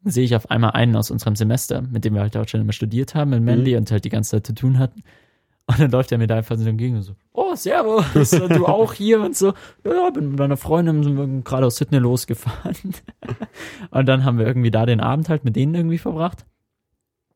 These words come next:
Speaker 1: Ähm, und Byron Bay ist halt echt krass. Es ist halt wieder das,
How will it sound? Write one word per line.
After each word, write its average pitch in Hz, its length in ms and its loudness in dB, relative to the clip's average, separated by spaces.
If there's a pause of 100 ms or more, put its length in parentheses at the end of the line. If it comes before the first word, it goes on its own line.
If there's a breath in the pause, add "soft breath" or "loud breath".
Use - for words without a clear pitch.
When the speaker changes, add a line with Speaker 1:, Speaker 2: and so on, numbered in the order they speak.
(200)
Speaker 1:
Ähm, 110 440 2 (180)
und 107 360 -2 (540)
Byron 110 300 2
Bay 104 160 4
ist 104 100 -2
halt 101 180 -4 (240)
echt - 380 -12
krass. 101 340 -10
Es 101 80 -8
ist - 60 -6
halt 117 160 -2 (240 soft breath)
wieder 123 200 0
das, 113 260 -8